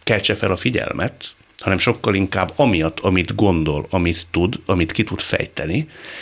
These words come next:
és ez óhatatlanul egy ilyesfajta ellentmondáshoz vezethet. Ne-, nekem legalábbis az, hogy szakemberként így öltözik az ember, amúgy pedig megmutatja teljes vértezetébe magát.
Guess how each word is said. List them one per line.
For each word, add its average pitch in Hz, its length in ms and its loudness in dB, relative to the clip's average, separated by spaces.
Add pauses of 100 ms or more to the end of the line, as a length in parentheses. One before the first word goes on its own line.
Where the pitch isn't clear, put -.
(120)
és - 180 2
ez 160 100 6
óhatatlanul 117 1080 4 (880)
egy 120 160 0
ilyesfajta 120 1080 4 (1200)
ellentmondáshoz 85 840 0
vezethet. - 680 -8
Ne-, 110 200 2
nekem 127 240 4
legalábbis 131 440 4
az, - 280 4
hogy 104 220 2
szakemberként 90 1040 0
így 143 180 2
öltözik 214 380 0
az 208 100 4
ember, 190 360 2
amúgy 101 320 0
pedig 127 460 0 (280)
megmutatja 104 560 0
teljes 104 320 2
vértezetébe 82 640 -4
magát. - 420 -6